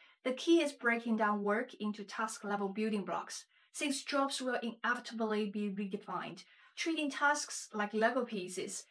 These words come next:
and finding where A I fits is the smartest way to start. I'll link that video in the description.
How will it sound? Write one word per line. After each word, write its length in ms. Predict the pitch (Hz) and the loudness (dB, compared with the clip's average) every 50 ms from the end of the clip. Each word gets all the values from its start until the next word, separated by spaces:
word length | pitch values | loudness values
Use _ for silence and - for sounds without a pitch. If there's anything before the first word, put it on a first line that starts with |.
| _ _ _ - | _ _ _ -4
and 220 | 240 240 240 233 | -2 -2 -2 -4
finding 480 | - - 285 294 311 320 302 302 294 277 | -2 2 2 2 4 2 0 0 0 2
where 240 | 254 247 240 240 - | 2 2 2 2 2
A 120 | 226 226 220 | 2 2 2
I 120 | 208 214 | 2 0
fits 520 | 214 - - 240 240 240 240 - - - - - | -2 -4 -2 0 0 0 0 -4 -8 -8 -8 -6
is 160 | 285 285 285 | -6 -6 -4
the 60 | 269 | -4
smartest 600 | 269 - - - 269 269 269 269 269 269 247 240 - | -2 -2 -2 2 2 4 4 4 4 2 -2 -4 -2
way 160 | 220 214 214 202 | -2 0 0 -2
to 100 | - 208 | -4 -4
start. 480 | - - - 185 185 - - - - - _ _ _ _ _ _ _ - - | -6 -4 -4 -4 -4 -6 -8 -12 -14 -14 _ _ _ _ _ _ _ -2 4
I'll 220 | - 269 294 311 302 | 6 6 6 6 4
link 280 | 294 285 285 277 269 | 2 2 2 2 0
that 160 | 262 233 226 214 | 0 0 0 2
video 360 | 214 226 226 240 240 233 233 | 4 4 4 4 2 0 2
in 160 | 233 226 214 | 0 0 0
the 100 | 214 202 | 0 -2
description. 680 | 202 196 - - - 196 - - - - - - - | -4 -4 -4 -4 -6 -6 -6 -6 -8 -10 -12 -14 -16